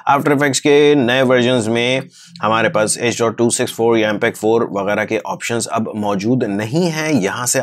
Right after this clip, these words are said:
आप सिर्फ और सिर्फ हाईएस्ट क्वालिटी का लॉसलेस रेंडर निकाल सकते हैं। लेकिन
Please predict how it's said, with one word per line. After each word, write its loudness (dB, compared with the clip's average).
आप 0
सिर्फ -2
और 0
सिर्फ 0
हाईएस्ट 0
क्वालिटी 0
का 2
लॉसलेस 0
रेंडर 0
निकाल 0
सकते -4
हैं। -6
लेकिन 2